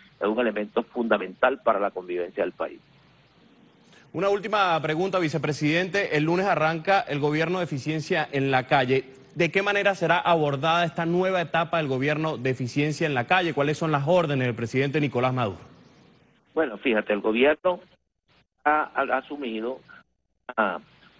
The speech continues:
Speaker 1: el golpe de timón. A propósito del día veinte de octubre, se cumplió cuatro años en que el presidente Chávez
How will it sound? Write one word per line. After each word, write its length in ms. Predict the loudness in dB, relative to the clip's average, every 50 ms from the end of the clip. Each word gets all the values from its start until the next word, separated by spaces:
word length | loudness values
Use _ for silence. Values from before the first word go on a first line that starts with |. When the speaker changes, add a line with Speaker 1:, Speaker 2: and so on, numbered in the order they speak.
| -2 0
Speaker 1:
el 120 | 0 2
golpe 360 | 4 4 4 4 2 2 0
de 60 | -2 0
timón. 360 | -2 -8 -12 -12 -12 -14 -12 -10
A 80 | -8 -6
propósito 640 | -6 -6 -4 -2 -4 -4 -4 -6 -4 -2 0 2 2
del 240 | 2 0 -2 -4 -4
día 240 | -2 -2 0 -2
veinte 240 | -2 -4 -4 -6 -6 _ _ _ _ _ _ _ _ _ _ -4
de 80 | -4
octubre, 680 | -4 -4 _ _ 0 2 2 2 2 0 -2 -2 -2 -4 -8 -18 -20 -20 _ _ -6 -4
se 100 | -4 -4
cumplió 440 | -4 -6 -10 -6 -2 0 2 0 0 0 0
cuatro 320 | 0 2 4 4 4 4
años 200 | 4 2 -2 -12 _ _ _ -20 -20 _ _ _ -12
en 140 | -10 -10 -6
que 120 | -4 -2
el 100 | -2 -2
presidente 600 | -4 -6 -10 -8 -6 -6 -4 -4 -2 -2 -4 -2
Chávez 400 | 2 2 2 2 2 0 -2 -4